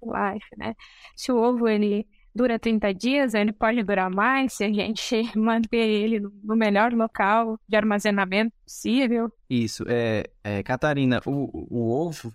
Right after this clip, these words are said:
Speaker 2: né, ele é um, um alimento, é, altamente perecível, né? Porque, é, no ambiente onde ele é produzido, né, e aí vai depender muito do sistema de criação também, que pode influenciar,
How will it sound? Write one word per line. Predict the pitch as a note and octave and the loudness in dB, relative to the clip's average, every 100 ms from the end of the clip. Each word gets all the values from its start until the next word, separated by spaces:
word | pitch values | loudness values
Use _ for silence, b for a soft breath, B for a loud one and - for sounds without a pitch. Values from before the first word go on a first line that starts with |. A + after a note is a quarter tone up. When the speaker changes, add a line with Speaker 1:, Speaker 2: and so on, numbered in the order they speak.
| - | -8
Speaker 2:
né, | A#2 B2 C#3 | -4 0 0
ele | B2 | 0
é | C3 | 0
um, | C#3 C#3+ C#3 B2 A#2+ | 0 0 0 0 0
um | A#2+ | 0
alimento, | B2 B2 A2+ A2+ C3 C#3 - B2 A#2+ A2+ - | 0 0 0 2 0 -2 -2 -2 0 -2 -2
é, | A2+ G#2+ - | -4 -4 -2
altamente | C#3 D#3 D3+ D3 - | -2 0 0 0 -2
perecível, | D3+ D#3+ E3+ - A#2+ G2+ G2+ E2+ - _ _ | -2 0 -2 -2 -2 0 -2 -4 -8 _ _
né? | G2+ A2+ D3+ B B B _ _ | -4 -2 -4 B B B _ _
Porque, | A2+ G#2 - A#2+ A2+ A2+ A2 G#2+ G#2+ G2 - - | -2 -2 -4 -2 0 2 2 2 2 2 -2 -4
é, | - F#2+ F#2 F2 - | -2 0 0 -2 -2
no | G#2+ A#2 | -2 0
ambiente | B2 A#2 A#2+ B2 | 2 0 -2 -2
onde | A#2+ A2+ | -2 0
ele | A2 | -2
é | |
produzido, | G2+ A#2 A#2+ B2+ A#2 C#3 D#3 G3 G3+ - | 0 -2 0 -2 -2 -2 -2 -4 -6 -6
né, | G2 G#2+ | -2 0
e | G2 G2 | 0 0
aí | G2 | -2
vai | F#2 G2+ F#2+ - _ - | 0 0 -2 -6 _ -8
depender | G3 - G#2+ G#2 | -6 -2 0 2
muito | G2+ A2 C3 A2 | 0 0 -2 -4
do | G2+ G2+ | -6 -6
sistema | - - G#2+ B2+ | -6 -6 0 0
de | A#2 | 0
criação | - G#2+ G2+ - G2+ A#2 | -2 -2 -2 -4 -6 -2
também, | A2+ G2+ G#2+ C#3 | -2 0 -2 -4
que | - G#2+ G#2+ | -4 -4 -4
pode | - G#2 G#2+ | -4 -6 -4
influenciar, | - G2 G#2 - - A2+ C3+ | -6 -8 -8 -8 -2 0 0